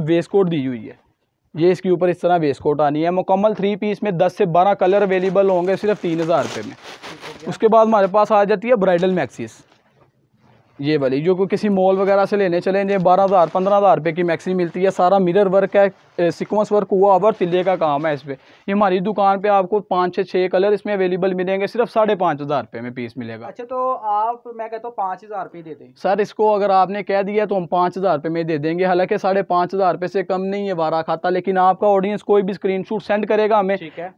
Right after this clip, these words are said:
Speaker 1: तो उसी टाइम उसको जो है ना ये वाला पीस मिलेगा। सात कलर अवेलेबल होंगे। ये हमारा पीस है गोन वाला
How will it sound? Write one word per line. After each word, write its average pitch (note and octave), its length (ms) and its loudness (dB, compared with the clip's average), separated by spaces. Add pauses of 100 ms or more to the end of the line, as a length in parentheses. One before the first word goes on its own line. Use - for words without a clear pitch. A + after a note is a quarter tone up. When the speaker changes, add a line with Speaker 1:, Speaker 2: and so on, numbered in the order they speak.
Speaker 1:
तो B3 120 8 (140)
उसी A#3 280 -2
टाइम G#3 260 4
उसको G3+ 220 -2
जो G3+ 140 2
है F#3 100 4
ना F#3+ 100 2
ये F3+ 120 0
वाला F3+ 200 2
पीस C#3 260 -4
मिलेगा। A2+ 240 -6
सात F3+ 240 2
कलर F3+ 240 4
अवेलेबल C3 440 0
होंगे। B2 220 -6 (260)
ये F#3 120 4
हमारा F#3+ 320 6
पीस F#3 300 -2
है A#3+ 100 2 (160)
गोन D3 320 -2
वाला B2 240 -6